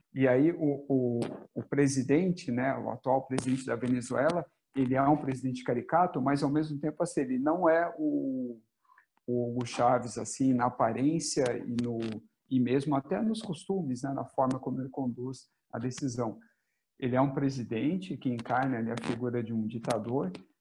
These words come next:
só que ele tá próximo muito mais de umas figuras importantes, né, da política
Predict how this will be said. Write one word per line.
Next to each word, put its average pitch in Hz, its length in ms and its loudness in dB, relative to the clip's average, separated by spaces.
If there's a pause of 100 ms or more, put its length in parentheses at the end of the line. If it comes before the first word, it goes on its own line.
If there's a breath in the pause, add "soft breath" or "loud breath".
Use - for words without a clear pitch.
(100)
só 139 200 -4
que 143 120 -4
ele 151 100 -2
tá 151 220 0
próximo 147 720 0
muito 151 340 -4
mais 143 400 -2
de 127 720 -4
umas 185 240 -6
figuras 156 800 0
importantes, 127 720 0
né, 127 140 -2
da 123 100 -2
política 127 680 -6